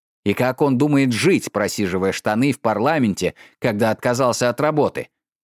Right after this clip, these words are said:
Нам он уже задолжал". "Он заплатил сегодня утром за два месяца и больше ни гроша не должен".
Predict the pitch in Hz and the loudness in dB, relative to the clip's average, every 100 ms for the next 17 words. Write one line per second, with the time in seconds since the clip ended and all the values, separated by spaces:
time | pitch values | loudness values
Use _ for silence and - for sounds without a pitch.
0 | - 110 131 147 160 190 170 190 107 98 | -2 0 2 2 2 0 2 2 0 0
1 | 95 87 92 82 _ _ _ _ _ _ | 0 0 -2 -2 _ _ _ _ _ _
2 | - 190 180 185 175 170 214 240 220 185 | -4 -2 0 0 0 -2 0 0 0 0
3 | 165 156 165 190 214 156 135 165 127 143 | 0 0 0 0 0 0 0 0 0 0
4 | 160 185 175 - 117 123 113 _ _ - | 0 0 0 -2 -6 -8 -10 _ _ -2
5 | 180 156 226 - 233 226 175 151 180 202 | 0 2 2 2 2 2 2 0 0 0
6 | 214 127 110 117 123 | 2 2 0 0 -4